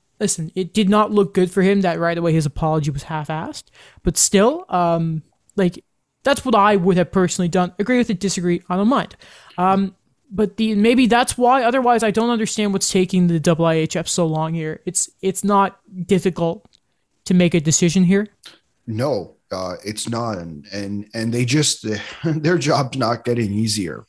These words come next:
Speaker 2: Uh, obviously, with the, the general <laughs> manager of the U H L getting fired, uh,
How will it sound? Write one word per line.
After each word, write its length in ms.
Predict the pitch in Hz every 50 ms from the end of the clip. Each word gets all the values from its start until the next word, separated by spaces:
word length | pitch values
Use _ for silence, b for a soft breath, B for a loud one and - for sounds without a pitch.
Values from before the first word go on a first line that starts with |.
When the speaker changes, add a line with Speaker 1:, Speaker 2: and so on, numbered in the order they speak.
| _ _ -
Speaker 2:
Uh, 280 | 82 82 80 76 73 67 - _ -
obviously, 480 | 90 101 104 107 104 104 - 104 98
with 180 | 92 87 87 85 _ _ _ _
the, 280 | 98 98 95 95 92 b b b b b b b b b b b
the 280 | - - 104 104 101 98 92
general 520 | 92 98 101 110 104 110 117 120 101 98
<laughs> 20 | 95
manager 520 | 92 107 104 104 110 107 101 104 101 95
of 120 | 95 90
the 80 | 87 95
U 240 | 95 98 95 90 90
H 200 | 95 90 - -
L 160 | 98 87 92
getting 280 | 90 95 85 80 80 -
fired, 500 | - - 92 95 90 80 85 92 107 - _ b b b b b b b b b _ _
uh, 360 | - - 78 80 78 73 80